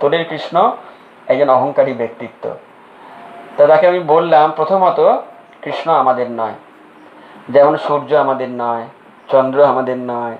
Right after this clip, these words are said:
সমুদ্র আমাদের নয়, ঠিক একই যুক্তিতে কৃষ্ণ সবার। যেমন সূর্য সবার,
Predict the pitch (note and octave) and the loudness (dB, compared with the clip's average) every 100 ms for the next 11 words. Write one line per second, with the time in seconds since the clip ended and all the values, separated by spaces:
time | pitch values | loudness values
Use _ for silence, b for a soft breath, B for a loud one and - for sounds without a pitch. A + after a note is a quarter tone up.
0 | - - - - - - - - C#3+ D3 | -18 -20 -20 -20 -20 -20 -12 0 2 2
1 | C#3 D3+ D3 C3+ B2+ B2 A#2+ A#2+ A#2 A#2 | 2 4 4 4 -2 -4 -6 -8 -8 -10
2 | E3 D#3 C3+ E3 C#3+ C#3+ - - D3+ F#3+ | -8 -2 -2 -2 -10 -12 -10 -12 -4 -2
3 | D4 - - - - - - - - C3 | -2 -6 -20 -20 -20 -20 -20 -20 -12 -10
4 | - B2+ D#3 C4 D#4+ - A2+ A2 G#2+ G#2 | -8 0 2 2 -2 0 2 2 2 -2
5 | F#2 - - - - - A#2+ A#2 A#2+ - | -6 -12 -20 -20 -20 -14 -8 -6 -6 -6
6 | C3+ C3+ D3+ E3 F#3 A#3 | -4 -2 2 4 6 4